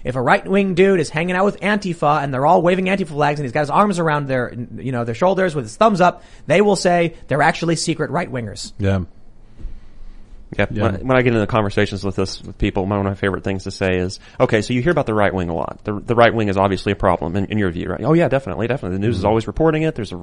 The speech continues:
Speaker 3: there, you know, far right wing extremists." I was just like, "So is there a, is there a far left?"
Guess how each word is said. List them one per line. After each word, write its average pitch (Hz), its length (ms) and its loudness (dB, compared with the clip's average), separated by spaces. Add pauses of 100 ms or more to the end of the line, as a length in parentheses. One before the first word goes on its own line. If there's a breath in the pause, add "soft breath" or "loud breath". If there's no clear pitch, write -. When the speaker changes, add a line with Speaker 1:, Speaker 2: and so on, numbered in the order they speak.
(100)
Speaker 3:
there, 110 160 0
you 107 160 -2
know, 92 100 2
far 151 480 6
right 113 320 4
wing 123 180 -2
extremists." 117 520 -4 (240 loud breath)
I - 40 -2
was 135 100 -2
just - 80 -10
like, 117 180 0 (260 loud breath)
"So 147 320 4 (140)
is 139 240 2
there 156 160 6
a, 135 180 4
is 131 120 0
there 175 100 6
a 156 60 2
far 135 240 6
left?" 101 420 2